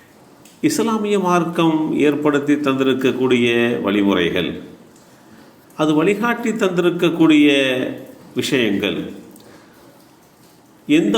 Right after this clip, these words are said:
வகையிலேயும் பிறருக்கு நம்மால் உபகாரம் கிடைக்கப்பெற வேண்டும், அது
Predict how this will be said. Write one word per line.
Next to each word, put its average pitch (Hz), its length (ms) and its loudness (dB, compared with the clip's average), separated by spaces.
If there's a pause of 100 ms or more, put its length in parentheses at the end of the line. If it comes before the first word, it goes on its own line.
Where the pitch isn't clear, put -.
வகையிலேயும் 160 760 2 (880)
பிறருக்கு 175 580 2 (920)
நம்மால் 156 560 0 (800)
உபகாரம் 131 640 -2
கிடைக்கப்பெற 110 580 0 (120)
வேண்டும், 87 400 -2 (1120)
அது 147 300 2